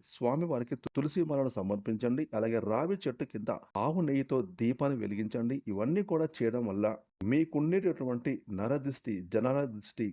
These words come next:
నరఘోష, నరపీడ ఇవన్నీ కూడా పూర్తిగా తొలగిపోతాయి. చక్కగా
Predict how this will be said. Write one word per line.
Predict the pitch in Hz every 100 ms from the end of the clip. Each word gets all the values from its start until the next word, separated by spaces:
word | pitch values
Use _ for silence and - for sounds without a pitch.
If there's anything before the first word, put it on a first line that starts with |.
| - 101
నరఘోష, | 113 147 131 120 107 92
నరపీడ | 104 139 139 127 107 90 - 117
ఇవన్నీ | 113 147 208 294
కూడా | - 127 120 135 -
పూర్తిగా | 131 127 135 123
తొలగిపోతాయి. | - 98 110 110 110 - 143 254 - _
చక్కగా | - 151 202 185